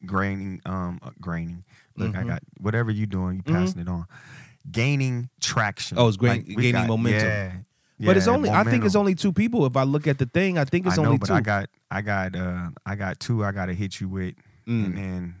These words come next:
Speaker 1: so, I mean, but when, and for me, what I think is two is, two is a lot. And I don't mean a lot like, "Oh, we could have more people." I mean, it's a lot on your plate because of you, you know, it's
Speaker 2: Mm-hmm.
Speaker 1: one for one. You want me
Speaker 2: Mm-hmm.
Speaker 1: one, one for, God damn, what? Quit.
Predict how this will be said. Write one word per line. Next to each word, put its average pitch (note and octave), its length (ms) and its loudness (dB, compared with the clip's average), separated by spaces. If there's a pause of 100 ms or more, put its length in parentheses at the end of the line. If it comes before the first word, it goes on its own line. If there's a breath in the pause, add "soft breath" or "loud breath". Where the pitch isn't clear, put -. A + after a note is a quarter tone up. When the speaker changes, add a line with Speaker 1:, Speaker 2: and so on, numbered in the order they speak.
(120)
Speaker 1:
so, F#2 240 -2
I F#2 60 -2
mean, F#2+ 380 -4
but G#2 220 0
when, G2+ 200 -2
and G2+ 180 -2
for G#2 100 -2
me, A2+ 360 -2 (120)
what F#2+ 180 0
I G#2+ 100 2
think G2 300 -6
is F2 360 -2 (960 soft breath)
two C3+ 280 2
is, G#2 160 0 (160)
two C#3+ 260 2
is A2 100 0
a F#2+ 80 0
lot. F2+ 360 -2 (480)
And G#2+ 120 2
I A2 60 4
don't A#2+ 140 2
mean A#2 140 0
a G#2 120 0
lot G2+ 320 2
like, F#2 220 -2
"Oh, G#2 100 2
we G2+ 140 0
could F#2+ 140 -2
have F2+ 340 0 (100)
more G2 240 -2
people." G2+ 340 -2
I G2 60 2
mean, G#2+ 160 -2
it's G2+ 140 -2
a F#2+ 60 0
lot F#2+ 200 0
on F#2 160 0
your G#2 160 2
plate G2+ 300 -4
because F#2 300 -4
of F#2 120 -4
you, G2+ 260 -2 (140)
you G#2 80 -2
know, F#2+ 400 -4
it's F#2+ 140 -4
Speaker 2:
Mm-hmm. B2 120 4
Speaker 1:
one A#2+ 120 4
for G#2 120 -4
one. G2+ 360 0
You G#2+ 120 0
want A#2+ 220 4
me G2 80 2
Speaker 2:
Mm-hmm. F#2+ 80 -2
Speaker 1:
one, G2 220 -2
one F#2+ 240 -4
for, - 160 -14
God C#3+ 320 -6
damn, A#2+ 260 -4
what? C3 180 -4 (140)
Quit. - 180 -4